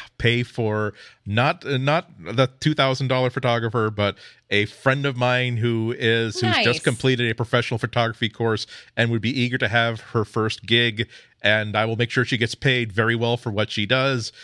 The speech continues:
Speaker 1: and she will, again, she will treat this like the most im-, like the most im-, like the first set of sample photos she will use, take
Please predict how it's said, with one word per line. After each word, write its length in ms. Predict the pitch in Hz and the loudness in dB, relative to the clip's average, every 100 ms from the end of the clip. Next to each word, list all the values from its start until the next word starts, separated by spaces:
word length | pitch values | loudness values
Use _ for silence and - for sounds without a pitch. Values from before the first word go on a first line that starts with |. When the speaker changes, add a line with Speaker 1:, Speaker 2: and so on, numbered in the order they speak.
| - _ | -20 _
Speaker 1:
and 320 | 107 110 104 | 0 2 -2
she 140 | - 123 | -4 -2
will, 220 | 107 98 - 123 | -2 -6 -6 -4
again, 320 | 107 101 98 | 0 0 0
she 180 | - 139 | 0 0
will 140 | 135 | 0
treat 260 | - 139 - | 0 0 0
this 180 | 127 | -2
like 140 | 123 117 | 0 0
the 80 | 117 | 0
most 220 | 113 - | 0 -2
im-, 120 | 104 - | -4 0
like 220 | 120 - | 0 0
the 80 | 120 | 0
most 220 | 117 - | 0 0
im-, 100 | 107 - 127 113 | -4 -6 -6 0
like 140 | 139 | 2
the 60 | 131 | 2
first 320 | - 156 - | -2 -2 -2
set 160 | 160 135 | -4 -4
of 120 | 117 | -2
sample 320 | 127 131 117 | -2 -2 -4
photos 360 | - 120 117 113 | -2 -2 0 -2
she 120 | 127 | -2
will 160 | 113 110 | -2 -2
use, 280 | 104 110 113 | 0 -2 -2
take 320 | 117 110 | -2 -2